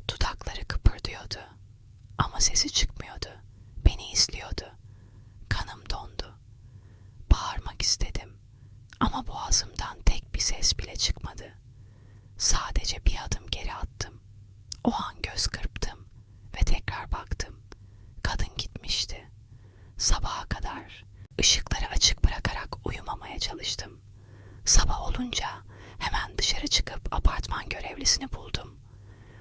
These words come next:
"Bu apartmanda yaşlı bir kadın var mı?" Görevli kaşlarını çattı. "Ne diyorsun evladım?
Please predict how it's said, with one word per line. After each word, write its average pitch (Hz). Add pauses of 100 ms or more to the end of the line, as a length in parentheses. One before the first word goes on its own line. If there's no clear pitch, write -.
(180)
"Bu -
apartmanda - (220)
yaşlı -
bir -
kadın -
var -
mı?" - (580)
Görevli -
kaşlarını -
çattı. - (1120)
"Ne -
diyorsun -
evladım? -